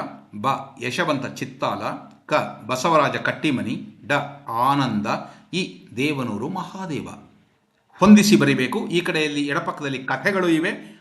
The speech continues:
ಆ ಕಥೆಗಾರರು ಈ ಕಡೆ ಇದ್ದಾರೆ. ಅಲ್ಲಿ ಗಮನಿಸಿ, ಎ, ಬಿ, ಸಿ, ಡಿನಲ್ಲಿ ಆ, ಬ, ಈ, ಡ, ಡ, ಈ, ಬ ಅಲ್ಲಿ ಕೊಟ್ಟಿದೆ. ಯಾವುದು ಹೊಂದಾಣಿಕೆಯ ಸರಿ ಉತ್ತರ ಎಂಬುದನ್ನು ನೀವು ಕ-, ಕರೆಕ್ಟಾಗಿ ಗುರುತಿಸಿಬಿಟ್ಟು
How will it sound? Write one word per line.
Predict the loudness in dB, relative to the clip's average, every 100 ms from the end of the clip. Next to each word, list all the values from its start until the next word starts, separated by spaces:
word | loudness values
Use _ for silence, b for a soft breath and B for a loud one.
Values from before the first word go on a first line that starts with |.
| _
ಆ | -6
ಕಥೆಗಾರರು | -4 -2 0 2 2 2 -2
ಈ | -4
ಕಡೆ | -6 -8
ಇದ್ದಾರೆ. | -10 -14 -18 -20 _ _ _ _ _ _
ಅಲ್ಲಿ | -12 -6
ಗಮನಿಸಿ, | -6 -6 -8 -10 -14 -20 -8
ಎ, | -6
ಬಿ, | -6 -8
ಸಿ, | -8
ಡಿನಲ್ಲಿ | -8 -6 -6 -8 -6
ಆ, | -4 -2
ಬ, | -4 -4
ಈ, | -4 -6 -4
ಡ, |
ಡ, | -4 -4 -6 -6 -4 -4
ಈ, | -4
ಬ | -4
ಅಲ್ಲಿ | -4 -6 -4
ಕೊಟ್ಟಿದೆ. | -4 -2 -2 -4 -10 -10
ಯಾವುದು | 0 4 4 2 -2
ಹೊಂದಾಣಿಕೆಯ | -2 -4 0 0 -2 -4 -6
ಸರಿ | -4 -4
ಉತ್ತರ | -2 -4 -4 -4
ಎಂಬುದನ್ನು | -4 -4 -6 -6
ನೀವು | -2 -2 -4
ಕ-, | -8 -10 -10 -18 -12
ಕರೆಕ್ಟಾಗಿ | -6 -6 -8 -12 -4
ಗುರುತಿಸಿಬಿಟ್ಟು | -2 0 -2 -4 -6 -2 -4